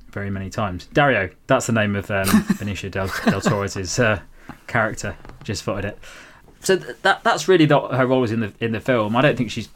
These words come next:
she's down as one of the big, um, the big Bond girls in the list. I actually, in, in research, re-, researching through, um, various books and things, she doesn't get a lo-, a lot of mentions in a lot of encyclopedias and kind of guides to Bond. She's, she's,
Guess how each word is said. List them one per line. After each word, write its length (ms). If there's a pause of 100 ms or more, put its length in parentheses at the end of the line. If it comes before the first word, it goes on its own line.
(120)
she's 200
down 260
as 100
one 140
of 80
the 80
big, 240 (200)
um, 460 (320)
the 80
big 300
Bond 200
girls 320
in 320
the 80
list. 340 (320)
I 120
actually, 240 (120)
in, 120
in 320
research, 480 (120)
re-, 140
researching 760
through, 580 (220)
um, 240
various 280
books 340
and 100
things, 340 (120)
she 140
doesn't 260
get 120
a 60
lo-, 160 (220)
a 60
lot 200
of 60
mentions 460
in 300
a 80
lot 140
of 60
encyclopedias 840
and 220 (380)
kind 180
of 100
guides 460
to 100
Bond. 440
She's, 280
she's, 220